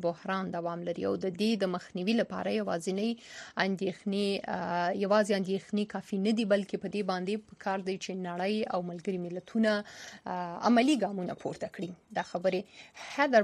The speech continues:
بار کړې دي چې، آه، په، آه، هیومن رایټس واچ یا د بشري حقونو د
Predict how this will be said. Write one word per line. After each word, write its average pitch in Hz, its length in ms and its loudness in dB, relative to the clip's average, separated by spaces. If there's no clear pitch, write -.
بار 190 160 2
کړې 190 200 0
دي 196 120 0
چې، 202 140 0
آه، 196 140 -4
په، 196 80 4
آه، 185 340 -4
هیومن 269 240 6
رایټس 190 380 2
واچ 185 360 0
یا 180 160 0
د 175 140 -4
بشري 196 380 -2
حقونو 202 320 -4
د 190 40 0